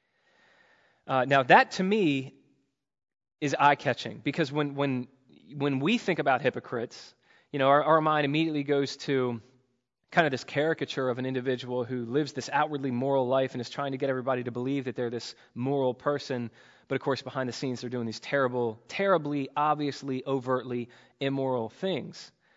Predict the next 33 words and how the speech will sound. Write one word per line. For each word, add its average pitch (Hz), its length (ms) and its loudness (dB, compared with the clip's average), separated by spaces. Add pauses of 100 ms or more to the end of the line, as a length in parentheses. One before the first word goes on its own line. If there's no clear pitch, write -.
(200)
Right? 131 80 2
That's 151 240 4
our 156 300 4
definition 131 640 -2
of 127 120 -8
hypocrisy. 120 540 -4
That's 139 180 -4
our 147 300 2
acid 135 420 -2
test 123 340 -4
or 120 60 -6
litmus 127 300 -8
test 131 240 -2
for 123 80 -10
hypocrisy. 123 480 -2
But 113 100 -6
according 160 320 -4
to 120 80 -6
Jesus, 156 420 -4 (300)
the 147 160 -2
acid 160 460 0
test 135 300 -2
that 135 80 -8
reveals 131 540 -4 (300)
that 135 120 -2
you're 127 180 2
a 120 40 0
hypocrite 147 560 0
is 127 140 -4
that 131 140 -2
you 147 260 -2
don't 143 340 0
have 120 480 -2